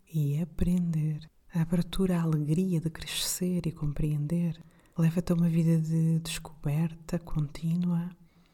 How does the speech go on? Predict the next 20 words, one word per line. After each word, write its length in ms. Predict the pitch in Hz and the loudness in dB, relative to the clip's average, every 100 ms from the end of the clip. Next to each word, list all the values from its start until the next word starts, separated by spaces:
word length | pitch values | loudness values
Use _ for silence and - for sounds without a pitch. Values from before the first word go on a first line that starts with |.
| - | -4
que 100 | - | -2
te 120 | 190 | -2
permite 480 | 185 - 185 185 185 | 0 2 4 2 -2
a 20 | |
cada 420 | 185 - 233 240 240 | -4 -4 -6 -2 -2
dia 480 | 233 170 147 143 143 - - - - _ | 0 -2 -2 -4 -10 -20 -20 -20 -20 _
ter 180 | - 165 | -4 -2
mais 180 | 160 156 | 0 -4
consciência 680 | - 156 - - 165 160 156 | -2 -4 -4 -2 -2 -2 -4
de 80 | 156 | -4
ti 200 | - 143 | -4 -4
mesmo 640 | 139 175 196 196 190 190 - - - | -2 -2 0 -2 -2 -6 -12 -18 -4
e 120 | 196 | -2
do 240 | 165 180 | -2 0
outro. 400 | 180 156 - - - - _ _ _ _ | -2 -2 -4 -2 -2 -6 _ _ _ _
Leva-te 340 | 175 156 170 170 | 2 2 2 0
a 40 | |
uma 120 | 156 160 | 0 0
conexão 560 | - 156 160 - 160 | 0 0 -2 -2 -2
plena 880 | 156 160 156 151 160 160 151 147 | -2 0 2 2 0 0 -2 -6